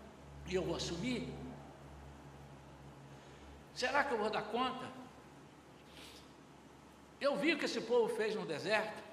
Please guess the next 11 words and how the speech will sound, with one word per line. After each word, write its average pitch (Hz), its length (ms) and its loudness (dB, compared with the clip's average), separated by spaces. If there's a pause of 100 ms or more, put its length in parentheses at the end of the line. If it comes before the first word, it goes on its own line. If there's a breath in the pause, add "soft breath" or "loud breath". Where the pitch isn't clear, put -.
(580)
povo 233 280 2 (140)
murmurador, 196 1040 2 (800)
povo 127 200 4
rebelde, 196 680 4 (280)
como 269 200 2
é 349 120 10
que 359 120 2
eu 359 80 8
vou 381 200 8
conseguir 247 600 4
isso? - 240 -2